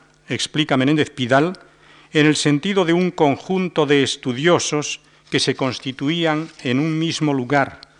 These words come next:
en unas mismas bibliotecas, trabajando en un mismo campo, el de la ciencia árabe. Así lo reconoce Georges Mounin,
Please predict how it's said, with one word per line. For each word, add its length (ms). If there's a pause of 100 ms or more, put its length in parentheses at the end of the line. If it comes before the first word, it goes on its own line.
(280)
en 160
unas 320
mismas 600
bibliotecas, 920 (280)
trabajando 720 (260)
en 160
un 160
mismo 340
campo, 460 (460)
el 160
de 80
la 100
ciencia 720
árabe. 380 (2500)
Así 260
lo 120
reconoce 580
Georges 580
Mounin, 560